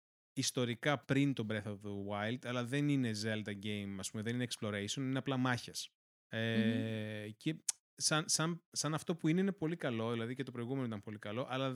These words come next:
Speaker 1: αν, δηλαδή, δεν πρέπει να το πάρεις με το σκεπτικό ότι θα παίξεις R P G. Θα παίξεις
Speaker 2: Ναι.
Speaker 1: κάτι πιο, έτσι,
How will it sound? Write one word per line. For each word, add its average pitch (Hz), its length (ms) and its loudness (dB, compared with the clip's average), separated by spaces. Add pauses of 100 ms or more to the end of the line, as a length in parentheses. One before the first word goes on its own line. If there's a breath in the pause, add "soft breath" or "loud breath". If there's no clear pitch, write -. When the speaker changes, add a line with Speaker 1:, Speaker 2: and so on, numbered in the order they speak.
(160)
Speaker 1:
αν, 127 140 -6
δηλαδή, 139 320 2
δεν 143 300 0
πρέπει 143 160 2
να 135 60 0
το 120 80 -2
πάρεις 117 340 0
με 117 60 -6
το 113 60 -6
σκεπτικό 113 340 -4
ότι 107 80 -4
θα 110 100 -4
παίξεις 110 300 -8
R 107 140 -8
P 98 180 -4
G. 104 80 -6 (440 soft breath)
Θα 139 100 -6
παίξεις - 360 2
Speaker 2:
Ναι. 175 60 0
Speaker 1:
κάτι 151 580 2
πιο, 151 260 0
έτσι, 135 280 0